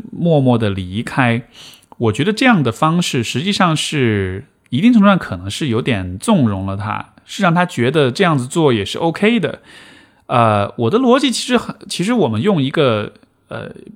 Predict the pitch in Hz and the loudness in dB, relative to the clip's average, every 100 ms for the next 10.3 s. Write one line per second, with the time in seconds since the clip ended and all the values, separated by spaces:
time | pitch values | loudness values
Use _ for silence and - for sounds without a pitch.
0 | - 135 214 170 98 156 156 120 117 156 | -8 -4 -4 -2 -4 -2 0 0 -2 -4
1 | 110 160 - 123 - - 190 175 233 214 | -6 -6 -4 -4 -6 -6 -2 0 0 0
2 | 117 - 170 143 139 160 147 170 117 - | 0 -4 -4 0 0 2 0 0 -4 -4
3 | - 127 123 - 113 117 - 120 98 185 | -6 -4 -4 -6 -6 -6 -2 -2 0 -2
4 | 170 - 156 143 - 165 180 170 151 117 | -2 0 0 0 -4 -4 0 2 2 2
5 | 147 135 175 175 127 104 - - - _ | 0 0 0 2 2 0 -8 -20 -20 _
6 | _ - 107 104 190 147 120 - 180 127 | _ -2 -2 4 4 4 2 2 2 0
7 | - 151 110 101 - 143 156 107 104 147 | -4 -2 -2 -4 -4 0 2 2 -2 -2
8 | 147 - 269 127 123 - - - - - | -2 0 2 2 -2 -10 -12 -14 -18 -20
9 | _ - 156 170 - 190 135 123 107 - | _ -4 0 2 4 4 4 -2 -2 0
10 | 139 107 | 2 0